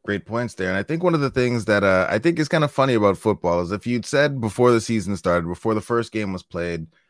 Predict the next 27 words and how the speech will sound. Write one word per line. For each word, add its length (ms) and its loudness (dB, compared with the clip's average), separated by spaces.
that, 340 0
you 60 -8
know, 140 -2
we 140 2
hit 160 0
the 60 2
midpoint 420 2
of 40 0
the 80 2
season 680 -2
and 400 0
the 60 -2
Vikings 420 0
defense 560 2
is 80 -6
a 80 0
top 300 0
ten 240 2
unit, 440 4
the 160 4
offense 320 0
is 60 -6
still 240 2
kinda 240 -2
figuring 420 2
things 320 0
out, 340 6